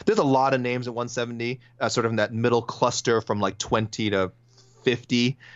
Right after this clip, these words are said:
that you could find for Randy Brown, uh, guys who are on, who are good fighters who just happen to have lost their last fight. That'd be good matchups. So that's just kinda one I'm picking out 'cause I think it'd be a good striking matchup and good for both guys just to kinda see where they are in their development. 'Cause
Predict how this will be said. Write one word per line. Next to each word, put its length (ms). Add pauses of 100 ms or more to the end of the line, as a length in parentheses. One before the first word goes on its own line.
(140)
that 140
you 60
could 120
find 240
for 100
Randy 180
Brown, 420
uh, 220
guys 240
who 80
are 60
on, 140
who 160
are 140
good 220
fighters 340
who 80
just 140
happen 160
to 40
have 80
lost 200
their 80
last 180
fight. 160
That'd 180
be 80
good 60
matchups. 320 (160)
So 140
that's 140
just 120
kinda 160
one 160
I'm 60
picking 260
out 160
'cause 100
I 40
think 260
it'd 180
be 120
a 80
good 180
striking 260
matchup 300
and 100
good 120
for 80
both 180
guys 220
just 140
to 60
kinda 200
see 160
where 180
they 80
are 180
in 60
their 100
development. 460
'Cause 280